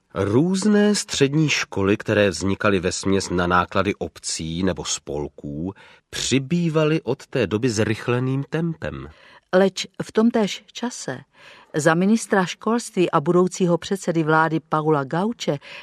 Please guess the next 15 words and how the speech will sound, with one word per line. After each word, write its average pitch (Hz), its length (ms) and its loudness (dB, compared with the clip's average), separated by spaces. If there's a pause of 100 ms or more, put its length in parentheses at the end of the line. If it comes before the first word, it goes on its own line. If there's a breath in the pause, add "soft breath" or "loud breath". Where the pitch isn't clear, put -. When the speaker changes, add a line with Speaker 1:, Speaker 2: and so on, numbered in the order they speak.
Speaker 2:
stát 233 460 4 (100)
řešil 208 460 2 (140)
opačný 160 680 -2
problém. 95 480 -12 (640 loud breath)
Mnoho 190 300 4
maturantů 185 800 0 (140)
nenacházelo 185 800 0
pracovní 180 500 -4
uplatnění. 147 760 -8 (540 loud breath)
Nadbytek 170 520 2
absolventů 208 760 2
hrozil 190 460 4
vznikem 190 640 2
vrstvy 165 460 -2
nezaměstnaného, 190 1400 2